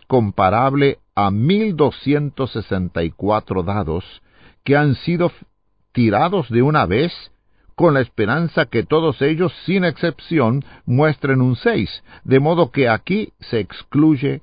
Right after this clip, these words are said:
toda casualidad. Según el doctor en teología Roger Lieb, trescientos treinta profecías sorprendentemente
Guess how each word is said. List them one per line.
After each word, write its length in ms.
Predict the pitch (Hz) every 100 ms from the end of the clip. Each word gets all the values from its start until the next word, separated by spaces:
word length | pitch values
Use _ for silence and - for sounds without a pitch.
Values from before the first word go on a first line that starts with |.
| _ -
toda 280 | 104 104
casualidad. 760 | 101 95 - 85 87 82 73 73 - _ _ _ _ _ _ _ _ _ - _ -
Según 300 | 156 151 180
el 140 | 165
doctor 400 | 131 113 - 131
en 100 | 117
teología 720 | 101 104 95 92 - 135 117 - _ - - -
Roger 560 | 95 113 135 117 107
Lieb, 340 | 101 110 98 98 _ _ _ _ _ -
trescientos 1000 | 139 131 - 185 226 220 185 175 147 -
treinta 520 | - 180 196 170 - 123
profecías 640 | 107 - 104 - 156 127
sorprendentemente 1300 | - 117 107 113 113 120 190 185 147 131 135 123 117